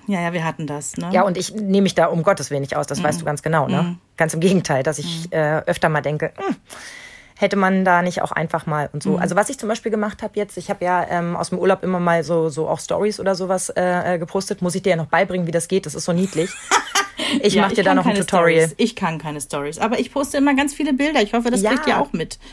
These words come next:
Speaker 1: Ja.
Speaker 2: Und, ähm, das hab ich zum Beispiel manchmal auch erst danach gemacht, ne? Also nicht währenddessen. Weil ich finde, der Augenblick hat's ja verdient,
Speaker 1: Ja.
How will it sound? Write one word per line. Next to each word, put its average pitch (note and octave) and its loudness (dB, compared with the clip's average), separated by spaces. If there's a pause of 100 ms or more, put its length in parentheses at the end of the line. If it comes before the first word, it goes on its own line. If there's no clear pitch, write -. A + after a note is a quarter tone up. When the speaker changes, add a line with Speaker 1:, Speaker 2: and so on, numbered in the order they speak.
(160)
Speaker 1:
Ja. G3 -6 (420)
Speaker 2:
Und, F#3+ 4
ähm, F#3+ 6 (440)
das F#3+ 0
hab B3 2
ich A#3+ -6
zum A#3 -2
Beispiel A3+ 0
manchmal G#3 0
auch G3+ -4
erst G3+ -4
danach G#3 0
gemacht, - -6
ne? G3+ -2 (260)
Also F3+ 2 (520)
nicht G3 0
währenddessen. A3 2 (480)
Weil F3+ 4
ich - -8
finde, B3 4
der F#3+ 2
Augenblick A3+ 2
hat's F3+ -6
ja F3+ 0
verdient, F3 0
Speaker 1:
Ja. D#3+ -4